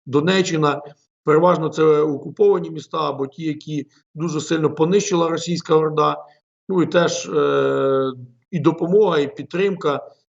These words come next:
і з боку влади Шеффілда, і з нашого боку. Теж така щемлива атмосфера. Е, прийшли в вишиванках. Всі, е, з-, такі, знаєте, з великим таким сумом, жалем,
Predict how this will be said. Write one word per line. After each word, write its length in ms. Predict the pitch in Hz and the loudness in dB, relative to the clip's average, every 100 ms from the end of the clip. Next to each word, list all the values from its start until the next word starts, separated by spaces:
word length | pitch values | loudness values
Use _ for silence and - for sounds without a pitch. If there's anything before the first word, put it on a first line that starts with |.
| - | -12
і 60 | |
з 60 | 139 | -8
боку 340 | 139 185 185 | 0 0 0
влади 380 | 147 175 190 175 | -4 -2 -2 -2
Шеффілда, 580 | - 165 156 147 139 135 | -4 -4 -6 -6 -6 -6
і 60 | 127 | -6
з 80 | |
нашого 400 | 185 185 - 160 | -8 -8 -6 -6
боку. 480 | 151 147 147 - 123 _ _ _ - | -4 0 -2 -2 -12 _ _ _ -2
Теж 160 | 175 - | 0 0
така 160 | 143 | -2
щемлива 680 | - 175 165 180 180 156 143 | -2 -2 2 4 4 4 2
атмосфера. 760 | 139 139 - 175 180 165 139 - _ _ _ - | 0 -6 -4 -2 0 0 -2 -4 _ _ _ -2
Е, 260 | 143 139 135 | 0 2 0
прийшли 380 | 147 143 170 156 | 0 -2 0 0
в 60 | |
вишиванках. 880 | 143 143 156 180 190 180 165 143 - _ _ _ _ _ _ | 0 0 2 4 4 2 0 -2 -4 _ _ _ _ _ _
Всі, 960 | - - 151 175 175 165 156 147 147 143 | -18 -12 -4 0 0 2 2 4 4 4
е, 880 | 143 - 143 139 139 139 139 139 139 | 4 4 2 4 4 4 2 2 0
з-, 180 | 127 120 | -4 -10
такі, 540 | - 139 165 156 139 | -20 -14 -6 -2 -2
знаєте, 440 | 120 127 143 139 131 | -2 2 4 4 0
з 100 | 113 | 0
великим 360 | 160 160 147 | 0 2 -2
таким 160 | - 131 | -4 -6
сумом, 540 | 113 180 180 151 131 | -2 2 4 4 2
жалем, 460 | 113 151 156 143 | 0 2 4 2